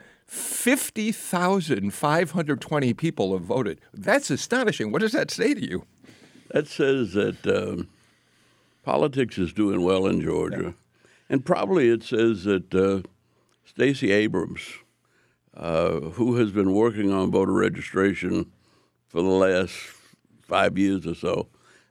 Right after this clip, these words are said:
Speaker 2: uh, has probably done a pretty good job.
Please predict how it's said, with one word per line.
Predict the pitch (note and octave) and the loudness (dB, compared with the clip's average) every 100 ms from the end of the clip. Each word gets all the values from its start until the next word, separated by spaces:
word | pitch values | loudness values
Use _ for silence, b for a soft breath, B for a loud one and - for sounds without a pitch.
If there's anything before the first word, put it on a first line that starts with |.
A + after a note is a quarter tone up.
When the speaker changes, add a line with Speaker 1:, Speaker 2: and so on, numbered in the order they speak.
| _ - | _ -4
Speaker 2:
uh, | D#2 D#2+ D2 | 0 2 0
has | F#2+ F#2+ F2 | 0 -2 -2
probably | - A#2 A#2 G#2 F#2 F#2 | -2 0 2 2 0 0
done | F#2 F#2+ F#2 F#2 F2 _ _ _ _ _ | 0 0 -2 -4 -8 _ _ _ _ _
a | - | -12
pretty | - A2 G#2 | -6 -4 0
good | G2 F#2 | 0 0
job. | F#2 G2 F2 - | 2 2 0 -4